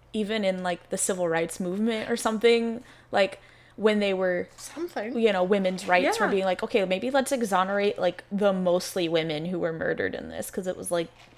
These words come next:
Speaker 1: like, four or five dudes only.
Speaker 2: Mm-hmm.
Speaker 1: And then the rest were all women. And then obviously out of two hundred accusations, mostly women, some men.
Speaker 2: Yeah.
Speaker 1: But
Speaker 2: Who knows? What do I
Speaker 1: Yeah.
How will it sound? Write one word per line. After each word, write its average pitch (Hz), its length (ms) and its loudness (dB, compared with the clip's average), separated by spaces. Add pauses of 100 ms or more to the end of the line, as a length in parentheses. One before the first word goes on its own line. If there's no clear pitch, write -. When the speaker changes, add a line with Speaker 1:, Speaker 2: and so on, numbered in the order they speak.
(1200)
Speaker 1:
like, - 180 -8
four 180 340 -2
or - 60 0
five 160 360 0
dudes 151 340 -4
only. 175 520 -6
Speaker 2:
Mm-hmm. 233 540 -6
Speaker 1:
And 180 80 -4
then 175 100 -2
the 175 80 -2
rest 165 240 -4
were 170 80 -2
all 160 140 0
women. 160 560 -6
And 175 100 -4
then 165 120 -6
obviously 165 440 -6
out - 160 -2
of 170 120 -8
two 185 140 -10
hundred 165 220 -2
accusations, 170 600 -4
mostly 202 380 0
women, 160 280 -4
some - 260 -10
men. - 240 -12 (220)
Speaker 2:
Yeah. - 300 -8 (140)
Speaker 1:
But - 300 -2 (1500)
Speaker 2:
Who 349 60 -4
knows? 339 400 -2
What 240 120 -6
do 302 80 2
I - 100 0
Speaker 1:
Yeah. 247 180 -4